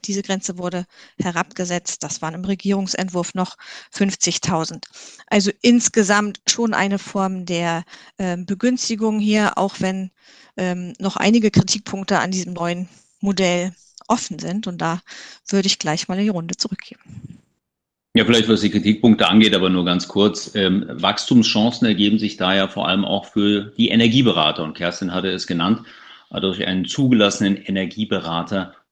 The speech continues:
Speaker 2: muss das Energieeinsparkonzept erstellt worden sein. Es gibt, ähm, eine Hintertür, äh, für,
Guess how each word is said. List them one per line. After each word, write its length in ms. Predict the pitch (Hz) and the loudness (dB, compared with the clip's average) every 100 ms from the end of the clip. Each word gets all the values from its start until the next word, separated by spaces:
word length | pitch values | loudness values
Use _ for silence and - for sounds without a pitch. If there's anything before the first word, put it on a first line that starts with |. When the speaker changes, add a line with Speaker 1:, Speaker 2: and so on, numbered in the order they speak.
| - | -4
Speaker 2:
muss 300 | 98 95 - | -2 -2 -4
das 380 | 90 87 - - | -6 -6 -10 -8
Energieeinsparkonzept 1300 | 92 87 98 98 90 90 - 90 - 87 - 90 - | -6 -6 -4 -2 -4 -4 -4 -4 -4 -8 -6 -8 -8
erstellt 400 | 87 101 107 107 | -6 0 0 2
worden 220 | 101 95 | 2 2
sein. 300 | 98 98 101 - - | 2 2 0 -6 -8
Es 200 | - 110 | -4 0
gibt, 380 | - 143 - - - | 2 2 0 -8 0
ähm, 180 | 113 | 4
eine 80 | 107 | 6
Hintertür, 580 | 104 135 143 - 127 123 - | 6 4 0 2 2 2 2
äh, 520 | 120 117 - 107 101 98 | 0 0 0 -2 -2 -4
für, 300 | - 104 | 0 2